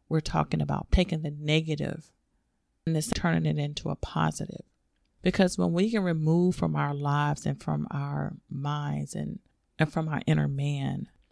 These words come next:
the negative of our experiences, and when we can learn how to replace it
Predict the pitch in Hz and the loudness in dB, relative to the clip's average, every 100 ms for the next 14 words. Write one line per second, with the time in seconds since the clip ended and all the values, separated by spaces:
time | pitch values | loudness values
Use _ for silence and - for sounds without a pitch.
0 | _ - 151 147 156 160 151 147 147 147 | _ -8 -4 -2 -2 -2 -2 -2 -4 -8
1 | - 147 143 - - 147 147 - - 151 | -2 0 0 -2 2 4 4 0 -2 0
2 | 147 143 123 - 123 - - _ _ _ | 0 0 -4 -4 -4 -6 -12 _ _ _
3 | _ 156 147 147 160 160 143 147 147 147 | _ 2 4 2 0 0 -2 -2 -4 -4
4 | 143 147 143 - 139 139 - - 160 165 | -4 -4 -4 -6 -8 -10 -12 -6 -2 0
5 | - - - | -2 -8 -10